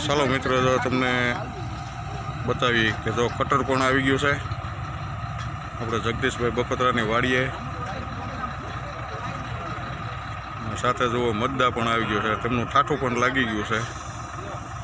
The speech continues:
આપણે જગદીશભાઈને પણ હમણાં મળાવશું. મિત્રો, જો આ ઘઉં કાઢવાના છે, ખેડૂતને આજે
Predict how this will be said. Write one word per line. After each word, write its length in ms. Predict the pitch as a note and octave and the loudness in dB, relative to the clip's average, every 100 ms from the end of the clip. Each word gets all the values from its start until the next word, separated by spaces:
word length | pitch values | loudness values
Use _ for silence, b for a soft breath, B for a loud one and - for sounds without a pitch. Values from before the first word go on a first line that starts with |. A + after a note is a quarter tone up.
| - - A#2 | -8 -4 -4
આપણે 540 | B2 C3 C3 C3 C3 B2 B2 | 0 2 4 4 2 0 -2
જગદીશભાઈને 640 | B2 C#3 C3+ B2 B2+ A#2 | 0 2 2 2 2 2
પણ 200 | A2 A#2 | 2 2
હમણાં 260 | A#2 A#2 A2 | 2 2 2
મળાવશું. 460 | A#2 B2+ B2 C#3 C#3+ - - - B3+ A#3+ G#3+ A#3 G3+ G3 F#3+ A#3 A3+ A3 - - A3+ - - - - - - - - | 4 4 4 -2 -4 -6 -8 -6 -4 -4 -6 -8 -8 -8 -8 -8 -8 -8 -8 -8 -8 -8 -8 -8 -10 -8 -6 -6 -8
મિત્રો, 380 | - - C3+ C3 | -8 -4 0 6
જો 120 | C3+ | 8
આ 200 | C#3 D3 | 10 10
ઘઉં 260 | C3 C#3 C3 | 8 6 8
કાઢવાના 440 | C#3+ C#3+ C#3+ C3+ | 8 8 6 6
છે, 260 | B2+ D3+ B2 | 6 6 6
ખેડૂતને 500 | B2 C3 C3 C3 C3 | 4 4 4 6 6
આજે 420 | C3 C3 C3 C3 | 6 6 6 6